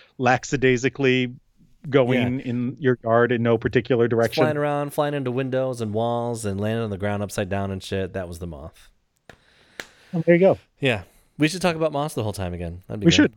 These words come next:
Speaker 1: <laughs> Another moth. <laughs> The Moth Radio Hour two.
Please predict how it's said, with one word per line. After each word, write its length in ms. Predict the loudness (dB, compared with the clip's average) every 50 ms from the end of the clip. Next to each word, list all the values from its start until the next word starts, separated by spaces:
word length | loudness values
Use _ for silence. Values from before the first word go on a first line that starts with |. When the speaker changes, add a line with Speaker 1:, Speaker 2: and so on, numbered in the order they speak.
| -8 -18
Speaker 1:
<laughs> 100 | -4 0 2
Another 340 | 4 6 6 6 6 4
moth. 300 | 4 4 2 2 0 0
<laughs> 960 | -4 -6 -4 -4 -6 -4 -2 -2 -2 -2 -4 -8 -8 -8 -8 -6 -4 -2 -2 0
The 100 | 2 4
Moth 240 | 6 4 4 4
Radio 300 | 2 2 4 4 4 4 4
Hour 260 | 2 2 2 0 -2
two. 280 | -4 -6 -10 -10 -10